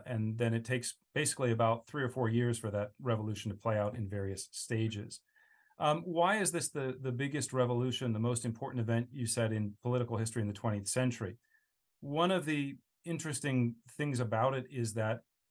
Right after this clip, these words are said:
the Bolshevik Revolution wasn't supposed to be just about Russia. It was supposed to be about the beginning of, of this kind of, again, this,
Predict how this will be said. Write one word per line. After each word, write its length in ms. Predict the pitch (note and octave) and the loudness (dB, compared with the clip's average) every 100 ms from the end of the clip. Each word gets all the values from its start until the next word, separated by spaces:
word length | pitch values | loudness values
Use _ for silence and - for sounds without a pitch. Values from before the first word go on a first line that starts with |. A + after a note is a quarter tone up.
| _ _ _ _ _ - | _ _ _ _ _ -14
the 80 | D3 | -6
Bolshevik 460 | B2+ F#3+ F3 E3 D#3+ | 2 2 2 -2 2
Revolution 560 | D3+ C#3+ D3+ D3+ C3 | 2 2 0 -2 -2
wasn't 280 | B2 B2+ C3+ | 0 0 -2
supposed 300 | - C3+ B2 B2+ | -4 -2 -2 0
to 40 | |
be 140 | A#2+ | 0
just 260 | A2 A#2+ A2+ | 2 0 0
about 340 | A#2 A2 A2+ | 0 0 0
Russia. 360 | G#2+ G#2+ G#2 - - _ _ _ | -2 -2 -2 -10 -14 _ _ _
It 120 | C3 A#2+ | -8 -2
was 160 | A#2+ | -2
supposed 320 | B2+ C#3+ C#3+ | 0 0 0
to 80 | D3 | 0
be 140 | C#3 C3+ | 0 2
about 220 | C3 C3 | 2 2
the 60 | |
beginning 480 | B2 A#2 B2+ D3 C#3+ | 0 0 0 0 0
of, 240 | B2 A2+ A2+ | 2 2 0
of 160 | B2 | -2
this 200 | A2 A2+ | 2 2
kind 260 | - B2 A#2 | 2 2 4
of, 140 | A2 - | 2 -2
again, 300 | C3+ C#3 A#2+ | -2 2 2
this, 220 | A2 - | 2 -2